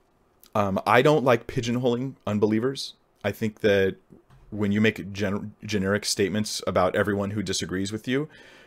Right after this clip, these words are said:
then that is always prone to problems. That, that's why what I did with today was I showed you, like, five or six specific examples so that I could then generalize about those guys, not about everybody. Um,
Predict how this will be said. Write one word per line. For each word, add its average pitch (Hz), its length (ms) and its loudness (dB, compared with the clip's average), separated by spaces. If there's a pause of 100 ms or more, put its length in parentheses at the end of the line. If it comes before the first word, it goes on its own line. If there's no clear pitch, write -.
(420)
then 92 340 0
that 95 280 2 (540)
is 101 160 -4
always 95 260 2
prone 98 240 -2
to 98 80 -8
problems. 104 440 0
That, - 180 0
that's 123 180 6
why 127 140 8
what 110 140 8
I 104 80 8
did 101 200 2
with 104 120 -4
today 98 200 0
was 101 140 2
I 90 80 0
showed 98 280 2
you, 87 120 -4
like, 82 220 -2
five 92 240 0
or 87 60 -2
six - 300 -2
specific - 500 -4
examples 90 680 -2
so - 260 2
that 95 120 2
I 90 80 2
could 92 200 -6
then 92 140 -4
generalize 87 440 -4
about 85 260 -4
those 90 200 0
guys, 107 460 0
not 87 180 -4
about 82 220 -2
everybody. 92 500 -2 (840)
Um, - 280 -16